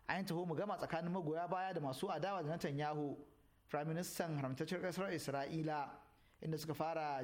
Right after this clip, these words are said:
jifan junansu da ƙwan kaza. Amma wannan bai hana masu adawa da shi su fito a yau ba domin ci gaba da zanga-zanga karo na ashirin domin nuna rashin jin daɗin su da siyasar nuna wariya da firaministan na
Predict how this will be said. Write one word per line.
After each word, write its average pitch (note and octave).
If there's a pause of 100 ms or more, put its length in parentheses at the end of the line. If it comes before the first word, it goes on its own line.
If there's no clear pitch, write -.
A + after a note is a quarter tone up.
jifan D#3+
junansu F#3+
da C#3
ƙwan E3+
kaza. C#3+ (580)
Amma D3
wannan A3 (300)
bai F3
hana G#3+
masu D#3
adawa E3
da C#3
shi E3
su D3+
fito F3+
a D3+
yau E3+
ba F#3+ (640)
domin A3
ci C4+
gaba F3+
da D#3+
zanga-zanga D3
karo F3
na E3+
ashirin F#3+ (280)
domin F#3+
nuna A3
rashin F3
jin D#3+
daɗin G#3
su A#3+ (520)
da G3+
siyasar G#3+
nuna E3+
wariya G#3+ (360)
da D#3
firaministan F3+
na E3